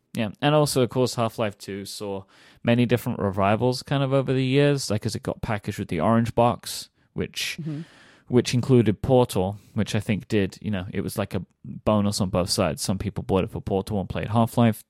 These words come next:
Speaker 1: two. Some people bought it for Half-Life two and played Portal. But that was, like, another kind of resurgence for the game.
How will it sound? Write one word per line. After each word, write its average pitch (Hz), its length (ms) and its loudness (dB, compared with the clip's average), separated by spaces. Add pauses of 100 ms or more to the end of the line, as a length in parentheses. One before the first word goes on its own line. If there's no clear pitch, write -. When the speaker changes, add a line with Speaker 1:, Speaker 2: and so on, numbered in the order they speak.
(120)
Speaker 1:
two. 135 300 4
Some - 200 -4
people - 260 -6
bought 57 220 -4
it 104 60 -8
for 95 140 -8
Half-Life 92 320 -6
two 98 140 -4
and 90 100 -4
played 87 180 -8
Portal. 92 460 -2 (320)
But 113 80 0
that 107 120 6
was, 107 120 0
like, 98 160 -2
another 98 280 0
kind 95 220 -6
of 90 80 -6
resurgence 92 720 -6
for 78 100 -10
the - 100 -10
game. 80 380 -6